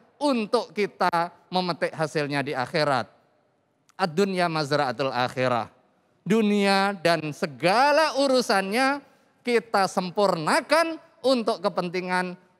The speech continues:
bekal. Bekal yang terbaik adalah bekal ketakwaan. Ketika kita cinta kepada harta, tetapi cintanya harus didudukkan di dalam kerangka ketaatan kita kepada Allah Subhanahu wa taala.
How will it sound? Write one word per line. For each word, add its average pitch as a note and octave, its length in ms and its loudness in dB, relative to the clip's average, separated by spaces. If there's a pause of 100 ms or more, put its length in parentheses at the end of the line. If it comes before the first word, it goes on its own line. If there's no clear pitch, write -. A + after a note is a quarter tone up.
(100)
bekal. C#3+ 720 0 (500)
Bekal E3 480 0
yang C#3+ 220 -2
terbaik D#3+ 560 0
adalah F3 380 0
bekal D3 440 -2
ketakwaan. C3 1000 -2 (640)
Ketika G#3 400 -2
kita G#3 240 2
cinta C#4+ 560 0
kepada G3+ 400 0
harta, F3 560 0 (220)
tetapi B3 560 0
cintanya E4 640 0
harus C#4+ 300 4
didudukkan A#3 800 2 (180)
di B3 100 0
dalam G3+ 360 2
kerangka G3 500 0
ketaatan F3+ 560 -4
kita C4 220 0
kepada C#4 340 0
Allah D#4 300 0
Subhanahu A3+ 420 0
wa G3+ 120 2
taala. E3+ 460 2